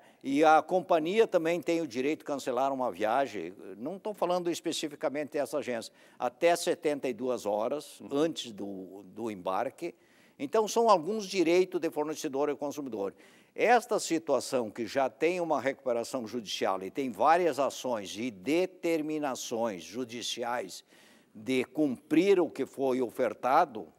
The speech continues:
Speaker 1: né, por várias, é, é, comarcas aí do Brasil todo,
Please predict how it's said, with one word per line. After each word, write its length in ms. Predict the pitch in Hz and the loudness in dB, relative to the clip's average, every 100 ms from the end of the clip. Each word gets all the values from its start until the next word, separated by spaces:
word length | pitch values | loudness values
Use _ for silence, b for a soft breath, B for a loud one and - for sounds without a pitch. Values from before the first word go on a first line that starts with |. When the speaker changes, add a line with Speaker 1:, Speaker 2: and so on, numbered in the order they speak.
| _ | _
Speaker 1:
né, 400 | - 104 127 120 - b _ | -6 0 0 -2 -10 b _
por 160 | - 117 | -6 -4
várias, 800 | 90 120 151 151 127 104 90 - - | 0 6 6 6 2 -2 -8 -14 -6
é, 580 | 110 104 98 98 92 87 b b b | -2 -2 -2 -4 -8 -12 b b b
é, 260 | 107 107 101 | -6 -6 -6
comarcas 840 | - 123 113 110 135 127 - 101 98 | -6 -2 0 2 2 0 -2 -4 -2
aí 640 | 104 107 117 110 98 98 | -2 -2 0 0 -2 -8
do 220 | 98 139 | 0 2
Brasil 420 | 135 120 101 120 | 4 2 2 -2
todo, 460 | 98 123 170 165 98 | -2 2 2 2 -8